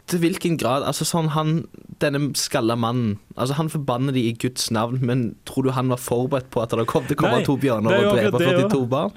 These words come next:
Speaker 2: Han bare <laughs> sa sånn, "Åh, åh", jeg, han bare ropte sånn, "Åh,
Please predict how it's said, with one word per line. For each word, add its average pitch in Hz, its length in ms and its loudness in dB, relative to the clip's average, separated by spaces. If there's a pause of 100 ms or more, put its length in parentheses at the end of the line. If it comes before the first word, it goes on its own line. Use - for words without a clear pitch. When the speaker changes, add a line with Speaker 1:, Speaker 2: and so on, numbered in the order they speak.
Speaker 2:
Han 185 160 0
bare 170 340 2
<laughs> 170 60 -2
sa 165 100 4
sånn, 151 240 2
"Åh, 143 640 0 (320)
åh", 135 400 -2
jeg, 139 260 -2 (140)
han 160 160 2
bare 156 180 4
ropte 175 300 0
sånn, 143 100 0
"Åh, 156 380 2